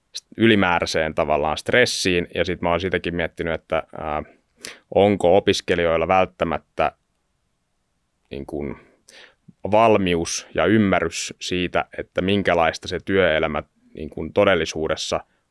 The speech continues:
on ja, ja tavallaan mihin ne omat kyvyt vält-, niin kun realistisesti niin kun riittävät. Eli tarkoitan siis sitä, että kun mediassa tietysti ihannoidaan startup-miljonäärejä,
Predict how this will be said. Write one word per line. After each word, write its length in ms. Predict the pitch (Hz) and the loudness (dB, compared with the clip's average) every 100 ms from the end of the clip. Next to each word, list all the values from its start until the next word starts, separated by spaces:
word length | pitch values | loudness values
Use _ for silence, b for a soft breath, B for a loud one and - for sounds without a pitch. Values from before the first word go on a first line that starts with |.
| _ | _
on 320 | 95 120 120 - | 4 6 2 0
ja, 120 | 90 87 - | 0 0 -4
ja 160 | 80 - | -4 -2
tavallaan 420 | 85 78 78 80 | -2 0 0 0
mihin 320 | 87 95 95 87 | 0 0 0 0
ne 60 | 85 - b b b b b b - | 0 -2 b b b b b b 2
omat 360 | 104 101 92 - | 4 4 2 -2
kyvyt 340 | 98 92 82 | 0 0 2
vält-, 180 | 90 85 | 0 2
niin 100 | 90 | -4
kun 120 | 87 101 | 0 2
realistisesti 1080 | 110 95 87 - 87 85 - 82 78 _ _ - | 4 2 0 -4 -4 -4 -4 -8 -10 _ _ -16
niin 100 | 87 | -6
kun 120 | 90 | -2
riittävät. 440 | 90 80 - - | -2 -4 -8 -4
Eli 100 | 85 | 0
tarkoitan 400 | 98 95 95 85 | 2 2 0 0
siis 240 | 92 87 - | -4 -6 -4
sitä, 300 | 90 85 78 | -2 0 0
että 160 | - | -4
kun 160 | - 87 | -8 -2
mediassa 580 | 92 92 82 - 82 - _ - | 0 2 0 0 -4 -4 _ -4
tietysti 460 | 80 80 - 80 - _ | -4 -4 -8 -8 -8 _
ihannoidaan 680 | 85 85 80 78 78 76 - _ - | -4 -2 -2 -2 -2 -2 -6 _ -6
startup-miljonäärejä, 1160 | - 85 90 87 92 90 85 85 85 85 85 | 0 0 0 -2 0 0 0 0 0 2 0